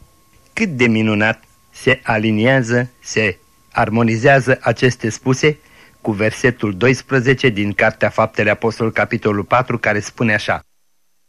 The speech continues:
„În nimeni altul nu este mântuire, căci nu este sub cer nici un alt nume dat oamenilor în care trebuie să fim mântuiți.” Doamne Tată Ceresc,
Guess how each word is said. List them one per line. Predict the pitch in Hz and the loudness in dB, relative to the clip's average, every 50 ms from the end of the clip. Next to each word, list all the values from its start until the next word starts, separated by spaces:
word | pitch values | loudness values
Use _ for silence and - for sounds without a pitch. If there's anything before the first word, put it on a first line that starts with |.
| _ _ _ _ _ - - - - - _ _ | _ _ _ _ _ -20 -20 -20 -20 -20 _ _
„În | - 131 135 131 127 | -2 0 2 2 4
nimeni | 131 160 208 240 226 208 196 190 185 180 - _ - | 2 4 4 2 2 2 0 0 -2 -2 -6 _ -2
altul | - 127 139 143 135 123 - - 135 127 120 | 2 4 4 4 4 2 0 2 2 4 4
nu | 113 110 117 131 160 185 202 202 196 202 196 190 _ _ - | 4 4 4 4 4 6 6 6 6 4 2 0 _ _ -12
este | - 104 110 123 147 147 - - - 123 | -6 -2 2 2 2 2 2 0 2 2
mântuire, | 120 120 117 107 - 104 107 131 135 101 85 76 - _ _ _ _ _ _ _ - _ _ _ - | 4 4 2 2 0 0 2 2 2 2 0 -4 -12 _ _ _ _ _ _ _ -20 _ _ _ 0
căci | - 156 135 - - | 0 0 0 0 -4
nu | - 190 214 254 | -2 0 2 4
este | 262 240 196 - - - 131 123 | 4 4 2 2 2 0 0 0
sub | - - - 127 107 - | 0 0 -4 -4 -4 -4
cer | - - 123 117 104 - _ - | -2 0 2 2 2 -2 _ -10
nici | - 110 113 151 208 233 - - - | -6 -2 0 0 0 -2 -4 -8 -8
un | 190 190 190 180 - | -4 -4 -4 -4 -2
alt | - 156 160 165 156 - | 0 2 2 2 0 0
nume | 151 151 151 147 139 | 0 2 2 2 2
dat | 127 135 131 131 - | 2 2 0 0 -2
oamenilor | - 180 156 147 175 180 175 170 165 156 160 160 151 - _ _ _ _ _ _ - | -4 0 2 2 2 2 0 0 2 2 2 2 0 -4 _ _ _ _ _ _ -4
în | 139 135 127 | -2 -2 -2
care | 123 120 107 113 113 110 | 0 0 -2 0 0 -2
trebuie | 104 - - 123 120 120 113 117 117 113 113 113 _ _ | -4 -2 0 2 2 2 2 2 2 2 0 -2 _ _
să | - - - 104 | -16 -6 -6 -6
fim | 98 - - 113 113 104 107 101 - _ _ | -4 -4 -2 -2 -2 0 -2 -4 -8 _ _
mântuiți.” | - 92 104 104 98 90 - - 92 90 76 76 - - - - - _ _ _ _ _ _ _ _ _ _ _ _ _ _ - - - - - - - - - - _ _ _ _ _ _ | -8 -6 -4 -4 -4 -6 -8 -8 -8 -8 -8 -10 -14 -16 -16 -16 -18 _ _ _ _ _ _ _ _ _ _ _ _ _ _ -20 -20 -20 -20 -20 -20 -20 -20 -20 -20 _ _ _ _ _ _
Doamne | - 117 151 196 220 214 208 202 | -4 2 2 4 4 6 4 4
Tată | 196 - 185 180 185 180 | 4 4 2 4 4 2
Ceresc, | - - 160 143 127 107 - - - - - - | 2 4 2 2 2 2 -2 -4 -12 -14 -16 -18